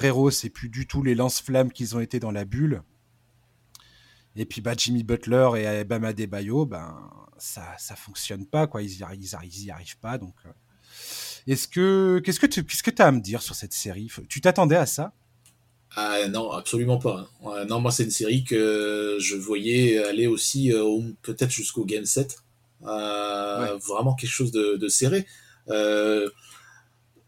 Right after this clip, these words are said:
Speaker 2: par rapport à la, à la saison dernière, quand ils se sont rencontrés, ben, Miami avait cré-, créé une énorme surprise, quand même. Sortir quatre un les Bucks, c'était extrêmement sévère. Perso-,
Speaker 1: C'est
Speaker 2: personne ne
Speaker 1: clair.
Speaker 2: s'attendait à ça. Après,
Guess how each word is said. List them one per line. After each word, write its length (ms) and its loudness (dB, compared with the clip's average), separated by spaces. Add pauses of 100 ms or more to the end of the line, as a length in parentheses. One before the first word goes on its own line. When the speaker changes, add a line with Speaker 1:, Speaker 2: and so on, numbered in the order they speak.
(140)
Speaker 2:
par 140 6
rapport 260 8
à 80 8
la, 160 6
à 120 4
la 100 6
saison 260 0
dernière, 300 4
quand 80 0
ils 100 2
se 80 2
sont 160 0
rencontrés, 400 2
ben, 260 -6
Miami 380 0
avait 360 -2
cré-, 340 -12
créé 320 -2
une 60 -4
énorme 280 -4
surprise, 380 -2
quand 100 0
même. 80 2
Sortir 400 0
quatre 300 -4
un 60 0
les 100 0
Bucks, 220 -4
c'était 340 -10
extrêmement 480 -4
sévère. 460 0 (920)
Perso-, 240 2
Speaker 1:
C'est 100 2
Speaker 2:
personne 240 4
ne 40 4
Speaker 1:
clair. 100 4
Speaker 2:
s'attendait 360 0
à 60 2
ça. 220 4 (300)
Après, 480 4